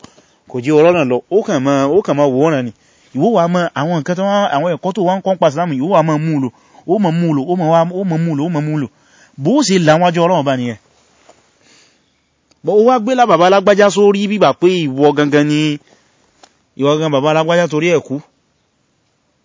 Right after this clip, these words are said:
Ah, kéèyàn, kéèyàn, àbí àfà alágbájá torí ẹ̀ kú. Nígbà tí kì í ṣe pé Islam ẹ̀sìn,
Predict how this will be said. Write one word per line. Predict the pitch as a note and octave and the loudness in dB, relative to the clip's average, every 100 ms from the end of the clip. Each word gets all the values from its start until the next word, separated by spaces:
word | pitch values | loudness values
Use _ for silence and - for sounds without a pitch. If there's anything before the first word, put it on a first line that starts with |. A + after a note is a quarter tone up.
| _ _ _ _ _ _ _ | _ _ _ _ _ _ _
Ah, | - _ _ | -20 _ _
kéèyàn, | D3+ C#3 B2 B2+ | -8 -6 -6 -8
kéèyàn, | - D3 A#2+ A#2 A#2+ B2 | -6 -4 -4 -4 -6 -8
àbí | A2 A2 | -10 -8
àfà | D3+ D3 | -6 -6
alágbájá | C3+ C3 C3+ C3 C#3+ C#3 _ _ _ _ _ | -6 -4 -4 -2 -4 -8 _ _ _ _ _
torí | C3 D3+ | -6 -4
ẹ̀ | A#2+ | -6
kú. | A#2+ C3 | -10 -10
Nígbà | G#3+ E3+ | -10 -8
tí | F3+ | -10
kì | |
í | C3+ | -8
ṣe | C#3 | -8
pé | D#3+ | -8
Islam | D#3 A#2 C#3+ C3 | -8 -6 -6 -4
ẹ̀sìn, | A2+ G#2+ | -8 -10